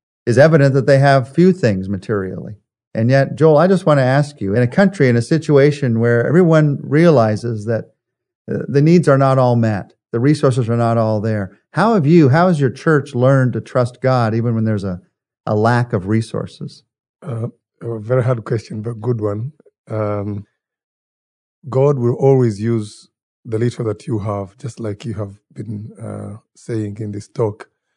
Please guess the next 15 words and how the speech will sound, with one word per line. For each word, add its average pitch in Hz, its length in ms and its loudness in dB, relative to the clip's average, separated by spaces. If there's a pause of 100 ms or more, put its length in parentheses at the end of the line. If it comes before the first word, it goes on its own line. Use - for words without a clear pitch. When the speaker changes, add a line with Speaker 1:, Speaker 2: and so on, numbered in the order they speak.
(420)
Speaker 2:
Uh, 107 300 -4 (680)
it - 100 -6
has 123 520 -6 (420)
always 143 280 -2
astonished 131 580 -6
me 110 240 -6
that, 107 240 -6 (300)
um, 104 500 -6 (880)
in 117 180 -6
the 113 460 -6 (220)
short 147 300 -6
experience 120 920 -6
of 113 160 -12
our 120 160 -2
church, 113 480 -6